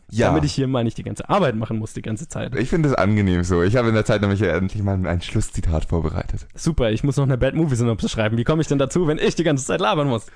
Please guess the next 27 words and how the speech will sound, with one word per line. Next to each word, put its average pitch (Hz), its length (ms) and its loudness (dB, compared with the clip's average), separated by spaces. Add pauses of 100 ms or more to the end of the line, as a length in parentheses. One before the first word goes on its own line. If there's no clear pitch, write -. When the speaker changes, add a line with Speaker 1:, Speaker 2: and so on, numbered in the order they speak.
(200)
Speaker 1:
Ja, 127 160 -2 (160)
hör 123 160 4
auf, 147 80 2
die 139 80 2
ganze 143 160 0
Zeit 147 200 2
zu 170 60 2
reden. 160 500 4 (400)
Speaker 2:
<laughs> - 380 -2
Gut. 185 380 2 (640)
Wir 165 240 0
reden 165 220 2
über 160 240 2
Ich, 170 200 0
einfach 165 260 2
unverbesserlich 151 580 0
drei, 160 320 2
Despicable 143 580 0
Me 139 220 0
drei, 131 540 2
unter 151 220 0
der 131 140 -2
Regie 143 360 -2
von 123 260 -2
Pierre 151 480 0 (100)
Coffin, 190 560 0 (520)
der 139 480 2